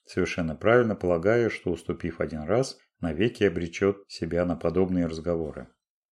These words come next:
«Бегай потом в магазин за недостающего ингредиента». «У меня, может, депрессия, а ты помочь не хочешь». Дашенька скептически посмотрела на депрессивного Вадима. И Агнес ему можно было поставить только один:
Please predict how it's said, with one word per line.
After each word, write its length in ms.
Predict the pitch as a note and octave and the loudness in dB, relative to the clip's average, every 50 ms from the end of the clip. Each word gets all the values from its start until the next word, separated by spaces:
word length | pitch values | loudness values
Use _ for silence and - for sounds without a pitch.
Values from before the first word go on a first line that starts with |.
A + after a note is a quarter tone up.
| _ _ _ _ - | _ _ _ _ -2
«Бегай 340 | B2 C3+ C3+ G2+ F2 F2 | 2 4 4 4 4 4
потом 360 | E2 - G#2 G#2+ - G2+ E2 D#2+ | 4 4 4 4 4 2 0 0
в 20 | |
магазин 540 | E2 E2+ G2 A2+ A#2 A#2 A2 F2 D2 D2 D2+ | 0 2 4 4 4 2 0 -2 -2 -4 -6
за 140 | D2+ D#2+ F2 | -4 -2 -2
недостающего 840 | E2+ E2+ E2 E2 - - - G2+ G#2+ G2+ E2 - - - E2 D#2 D#2 | -2 -2 -4 -6 -6 -2 0 0 0 0 0 -4 -6 -6 -6 -6 -4
ингредиента». 880 | D#2+ D#2+ E2 F2 F#2 G2 G#2 A2 G#2+ F#2+ C#2 C2+ - - D#2+ E2 - _ _ _ _ _ _ _ _ _ - | -6 -6 -4 -4 -4 -4 -4 -4 -4 -4 -6 -8 -10 -12 -12 -12 -14 _ _ _ _ _ _ _ _ _ -4
«У 60 | B2+ | 0
меня, 280 | C3 C#3 C#3 C#3 C#3 C3 | 0 2 2 2 2 4
может, 260 | C3 C3+ B2+ B2+ C3+ | 4 4 2 2 0
депрессия, 680 | D3 D#3+ - - A#2+ F2+ - - - - D2+ D2 E2 - | -4 -2 0 2 2 2 2 0 -6 -6 -6 -6 -4 -2
а 80 | - - | -2 0
ты 120 | - F#3+ | 0 0
помочь 420 | E3+ - F#3 D#3+ B2 G2 - - - | 2 4 4 4 4 2 0 0 -2
не 80 | G2+ | -2
хочешь». 540 | F#2+ - - G#2+ - - G#2+ - - - _ _ _ _ _ _ _ _ _ _ _ _ _ _ _ - | -2 -2 -4 -4 -4 -6 -10 -12 -14 -18 _ _ _ _ _ _ _ _ _ _ _ _ _ _ _ -4
Дашенька 460 | F2+ F#2 F#2 - - F2 E2 - E2+ | 0 0 0 0 0 -6 -6 -4 -4
скептически 640 | E2 - - E2 E2 - - A#2+ B2+ - - - - | -6 -4 -6 -8 -8 -6 -6 -6 -6 -6 -6 -4 -4
посмотрела 720 | F2+ E2 - - - F2 D#2+ - F#2+ G2+ G#2 G2+ F#2+ F2 - | -6 -6 -6 -4 -4 -2 0 4 4 6 8 8 6 6 4
на 140 | F#2+ F2+ E2 | 0 -2 0
депрессивного 840 | E2 F2 E2+ - F2 E2 - - - - G#2 G2+ G2+ G2+ F#2+ F#2 | 0 -2 -4 -2 -4 -4 -4 -4 -2 0 0 0 0 0 -2 -2
Вадима. 540 | E2+ E2 F2 E2+ D#2+ E2 D2+ C#2 C2+ B1+ - _ _ _ _ _ _ _ _ | -2 -2 -4 -4 -4 -6 -8 -8 -10 -14 -16 _ _ _ _ _ _ _ _
И 80 | - D#2 | -6 0
Агнес 480 | D2+ F2+ A#2+ C#3 C3+ B2 A#2+ A2+ - | 2 4 4 4 4 0 -2 -2 -2
ему 240 | - G2+ G#2 A2 G#2+ | -2 -2 0 0 2
можно 300 | G#2 G#2+ G#2+ G2+ G2+ G2 | 2 2 2 2 2 2
было 180 | F#2+ G2+ G2 F#2+ | 4 4 4 4
поставить 560 | - F#2 F2+ - - - F2+ F2+ F2 E2+ - | 4 2 0 0 0 0 2 2 2 0 0
только 300 | - F2 D#2+ - - F2 | -2 -2 -2 0 0 0
один: 340 | E2+ E2+ E2 D#2+ C#2+ C2+ | 0 0 -2 -6 -8 -8